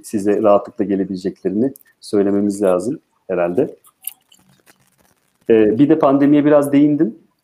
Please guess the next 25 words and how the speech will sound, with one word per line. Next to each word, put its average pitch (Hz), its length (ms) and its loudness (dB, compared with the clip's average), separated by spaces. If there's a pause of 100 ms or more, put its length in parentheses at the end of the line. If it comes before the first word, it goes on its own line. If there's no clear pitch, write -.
E, 110 180 -2
pandemiyle 127 560 -2
birlikte, 131 520 -6 (240)
e, 107 380 -4 (400)
User 120 120 -6
Spots 131 320 -4
nerelere 127 360 2
geldi, 107 520 0 (140)
n-, 113 160 0
n-, 117 340 -2
neler 117 320 2
değişti? 120 500 -4 (340)
Eminim 147 460 2 (120)
biz 120 280 -10
de 117 100 -2
bunu 104 140 -4
yaşadık, 104 520 -8 (240)
e, 110 40 -2
yıllardır, 120 880 -2 (420)
e, 110 80 -8
birçok 135 280 -4
sektörde 123 680 -2 (300)
dijitalin 117 400 -6
önemini, 113 560 -2
e-ticaretin 113 840 -6